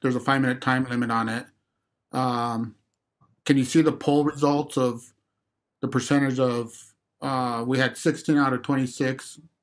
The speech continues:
um, individuals answer the question. Twenty-three percent said that the no foul, while, uh, twelve percent said, "Yes, that's a foul on an eligible receiver."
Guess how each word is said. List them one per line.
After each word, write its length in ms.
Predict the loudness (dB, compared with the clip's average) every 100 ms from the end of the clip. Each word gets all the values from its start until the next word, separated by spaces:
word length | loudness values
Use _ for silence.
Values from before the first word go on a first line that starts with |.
| _ -8
um, 320 | -6 -2 -2
individuals 600 | -2 -4 -4 -2 -4 -4
answer 380 | -2 -2 -2 -6
the 100 | -8
question. 680 | -4 -2 -4 -4 -2 -4 -6 _ _ _ _ _ _ _ _ _ _ _ 0
Twenty-three 420 | 4 4 2 0
percent 480 | 0 0 0 -2 -4
said 240 | -2 -2
that 180 | -4 -4
the 300 | -4 -2 -4 -2
no 220 | 0 0
foul, 520 | 0 0 2 0 -2
while, 420 | -4 -6 -8 -12 _ _ _ _ _ _ -6
uh, 300 | -4 -4 -6
twelve 260 | -2 -2
percent 360 | -2 -4 -4 -4 -10 -16 -16
said, 240 | -8 -4 -2
"Yes, 260 | -2 -2
that's 220 | -4 -8 -10
a 20 |
foul 440 | -8 -4 -2 -2
on 140 | -2 -4
an 60 |
eligible 460 | -2 -4 -6 -6 -6
receiver." 580 | -6 -4 -4 -2 -6